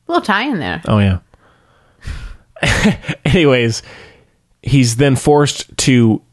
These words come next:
Speaker 2: go after this girl who's this kind of, like, prize fighter. Um,
Speaker 1: Imagine
Speaker 2: it
Speaker 1: Maeve from Sex Education, but in a, a movie like this.
Speaker 2: Yeah.
Speaker 1: <laughs>
Speaker 2: This, like,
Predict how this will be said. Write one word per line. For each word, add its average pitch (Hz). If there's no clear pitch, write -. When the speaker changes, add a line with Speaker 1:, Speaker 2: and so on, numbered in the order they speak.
Speaker 2:
go 135
after 123
this 104
girl 131
who's 104
this 107
kind 110
of, 95
like, -
prize 123
fighter. 110
Um, 101
Speaker 1:
Imagine 220
Speaker 2:
it 190
Speaker 1:
Maeve 156
from 156
Sex 170
Education, 156
but 151
in 151
a, 143
a -
movie 147
like 127
this. -
Speaker 2:
Yeah. 95
Speaker 1:
<laughs> -
Speaker 2:
This, -
like, 113